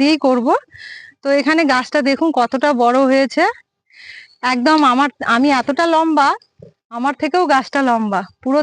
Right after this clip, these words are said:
দেড় মানুষের মতো। তো আমি এখানে লঙ্কা তুলে নেব।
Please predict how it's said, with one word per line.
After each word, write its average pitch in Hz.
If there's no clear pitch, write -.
দেড় 269
মানুষের 285
মতো। 190
তো -
আমি 262
এখানে 277
লঙ্কা 240
তুলে 226
নেব। 185